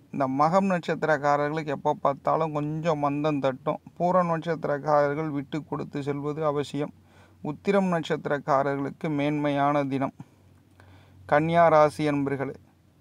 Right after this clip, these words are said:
சுபகாரியம் தொடர்பான பேச்சுவார்த்தைகளில் நிதானம் வேண்டும். தேவையில்லாத சிந்தனைகளின் மூலம் மன உளைச்சல்கள் ஏற்படும். உத்தியோகத்தில் உயரதிகாரிகளிடம் வாக்குவாதங்களை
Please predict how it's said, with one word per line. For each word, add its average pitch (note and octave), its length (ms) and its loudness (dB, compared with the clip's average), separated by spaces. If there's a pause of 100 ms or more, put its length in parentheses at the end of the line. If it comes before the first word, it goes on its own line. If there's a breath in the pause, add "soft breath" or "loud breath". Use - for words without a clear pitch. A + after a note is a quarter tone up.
சுபகாரியம் D#3+ 720 4
தொடர்பான D3+ 520 4
பேச்சுவார்த்தைகளில் D3 1000 2
நிதானம் C#3+ 500 4
வேண்டும். C3+ 420 -2 (420 soft breath)
தேவையில்லாத D#3+ 800 4
சிந்தனைகளின் D3 680 0
மூலம் C#3+ 280 2
மன C#3 260 0
உளைச்சல்கள் C#3 640 -2
ஏற்படும். C3+ 520 -6 (460 soft breath)
உத்தியோகத்தில் D#3+ 760 2
உயரதிகாரிகளிடம் D3+ 960 2
வாக்குவாதங்களை C#3+ 800 2